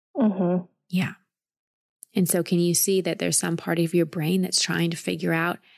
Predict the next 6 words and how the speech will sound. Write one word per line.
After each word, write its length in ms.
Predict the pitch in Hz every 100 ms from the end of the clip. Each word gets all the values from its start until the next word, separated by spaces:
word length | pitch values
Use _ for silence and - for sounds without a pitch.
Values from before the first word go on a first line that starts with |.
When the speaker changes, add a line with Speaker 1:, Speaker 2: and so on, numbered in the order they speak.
| - -
Speaker 2:
"How 240 | - 160 165
do 100 | 165
I 280 | 165 160 - -
not 320 | 170 147 -
be 100 | 165
disposable?" 760 | 160 - 156 160 170 208 220